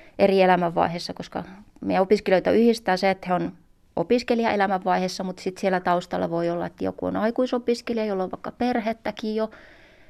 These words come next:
joku on kansainvälinen opiskelija, joka ehkä ihan ensimmäistä kertaa tulee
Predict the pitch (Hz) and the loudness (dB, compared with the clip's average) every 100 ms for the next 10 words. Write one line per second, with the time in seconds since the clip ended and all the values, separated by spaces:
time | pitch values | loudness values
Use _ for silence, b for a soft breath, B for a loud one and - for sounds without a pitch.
0 | b - 202 208 180 190 208 226 240 247 | b -4 0 2 2 2 2 2 2 4
1 | 240 233 226 226 220 214 220 208 202 202 | 2 2 0 0 0 0 -2 -2 -2 -2
2 | 202 208 - 220 240 226 196 180 180 170 | 0 0 0 2 6 4 4 2 0 -2
3 | 180 180 175 - 170 165 175 175 | -4 -4 -4 -2 -2 -2 0 0